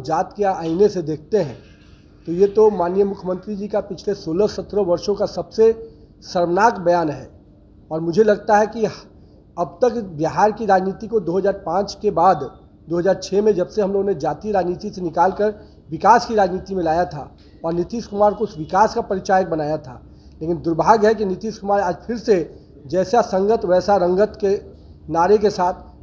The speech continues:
फिर से उन्हीं लोग के साथ जो गए हैं और फिर से वही जातीय दलदल में इस बिहार को ढेलने, ए,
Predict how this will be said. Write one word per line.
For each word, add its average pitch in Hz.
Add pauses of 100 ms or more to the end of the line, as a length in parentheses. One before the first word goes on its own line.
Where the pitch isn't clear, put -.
(100)
फिर 240
से 240
उन्हीं 220
लोग 226
के 226
साथ 185
जो 175
गए 190
हैं 147 (380)
और 190 (160)
फिर 220
से 226
वही 202
जातीय 175
दलदल 185
में 202
इस 175
बिहार 160
को 180
ढेलने, 151
ए, -